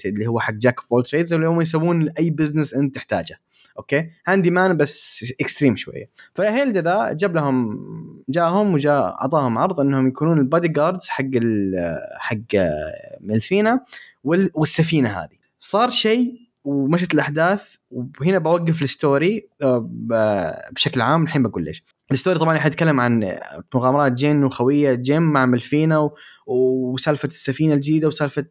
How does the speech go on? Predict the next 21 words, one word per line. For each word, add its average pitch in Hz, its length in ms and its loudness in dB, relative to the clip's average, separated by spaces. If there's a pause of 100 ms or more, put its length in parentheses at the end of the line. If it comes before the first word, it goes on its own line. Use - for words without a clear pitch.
(160)
إيش - 460 0
هي 160 140 2
ميلفينا 156 360 2
بالضبط، 147 420 -2
وإيش 151 240 0
هدف 151 140 -2
السفينة 151 360 -2
وإلى 123 120 2
آخره. 95 280 -8 (400)
من 139 120 2
هنا، 170 340 2
هنا 165 140 2
الستوري 127 320 2
العمل. 90 260 -4 (460)
فرحلة 165 400 0
فضاء 139 480 0
و-، 117 600 -6
وبحث - 480 -2
وأدفنتشر 131 880 0
وإلى 104 140 0
آخره. - 200 -14